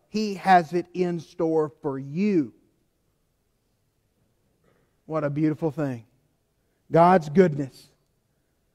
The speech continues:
God is so good. When you leave here this morning,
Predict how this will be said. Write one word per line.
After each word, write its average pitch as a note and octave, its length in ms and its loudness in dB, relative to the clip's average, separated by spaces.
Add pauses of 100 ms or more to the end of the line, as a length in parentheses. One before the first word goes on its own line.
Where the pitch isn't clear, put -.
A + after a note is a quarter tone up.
(760)
God D#3+ 460 0 (1600)
is D3+ 240 -2
so C#3+ 320 -2
good. A#2+ 340 -8 (1800)
When B2 160 -8
you E3+ 120 0
leave F3+ 260 6
here F3 440 4 (180)
this D#3 240 -4
morning, D#3+ 480 0